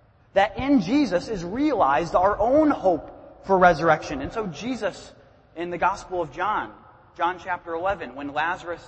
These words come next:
dies and he's about to raise Lazarus from the dead, he approaches Martha and he says, "Martha, do you believe in the hope of a resurrection?"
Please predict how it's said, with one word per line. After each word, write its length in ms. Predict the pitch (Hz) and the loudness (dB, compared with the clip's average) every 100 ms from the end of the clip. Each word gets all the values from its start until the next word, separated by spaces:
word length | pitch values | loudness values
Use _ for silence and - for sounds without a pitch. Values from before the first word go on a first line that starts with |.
| - | -14
dies 440 | 147 175 175 135 127 | -4 -2 -2 -6 -8
and 80 | 139 | -10
he's 100 | 139 | -8
about 300 | 143 151 151 | -4 -4 -6
to 80 | |
raise 320 | 151 156 165 143 | -8 -6 -6 -8
Lazarus 400 | 147 156 156 139 | -6 -6 -10 -16
from 120 | - 147 | -16 -14
the 80 | |
dead, 260 | 135 175 143 - - - | -8 -6 -8 -12 -20 -10
he 80 | |
approaches 500 | 165 - 180 180 156 | -10 -8 -8 -8 -14
Martha 380 | 143 180 190 - | -8 -6 -8 -12
and 60 | 120 | -18
he 40 | |
says, 200 | 120 147 | -18 -14
"Martha, 380 | 151 180 180 123 | -6 -4 -4 -10
do 180 | 113 143 | -12 -12
you 200 | 180 226 | -8 -8
believe 540 | 185 185 240 175 143 - - _ _ _ _ | -6 -6 -6 -6 -8 -8 -20 _ _ _ _
in 160 | 170 175 | -8 -6
the 60 | |
hope 240 | 165 208 190 | -2 -4 -4
of 120 | 170 | -6
a 60 | |
resurrection?" 640 | 175 175 156 208 - - | -2 -4 -2 -6 -6 -14